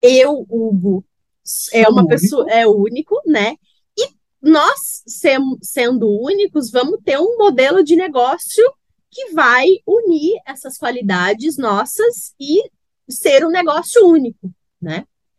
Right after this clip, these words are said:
Speaker 1: No nosso caso, pegando aqui o nosso caso como um exemplo,
Speaker 2: Exato.
Speaker 1: né? Ah, e é interessante colocar esse ponto também de entender essa unicidade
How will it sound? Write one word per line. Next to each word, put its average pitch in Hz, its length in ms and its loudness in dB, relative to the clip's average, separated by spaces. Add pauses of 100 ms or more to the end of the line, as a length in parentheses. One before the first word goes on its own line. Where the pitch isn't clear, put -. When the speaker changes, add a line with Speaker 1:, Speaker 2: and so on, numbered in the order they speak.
(160)
Speaker 1:
No 240 220 4
nosso 240 300 -2
caso, 208 380 -2
pegando 180 320 -2
aqui 208 160 -10
o 214 60 -8
nosso 214 200 -10
caso 302 300 -4
como 220 240 -6
um 196 80 -2
exemplo, 170 400 -2 (100)
Speaker 2:
Exato. 160 260 -20 (120)
Speaker 1:
né? 180 260 -2 (960)
Ah, 254 420 0
e 269 160 -2
é 285 100 2
interessante 370 960 -2 (160)
colocar 233 540 0
esse 302 320 -8
ponto 233 400 -4
também 185 580 -2 (280)
de 175 280 -8 (520)
entender 220 920 4 (140)
essa 202 580 -2
unicidade 190 1120 -2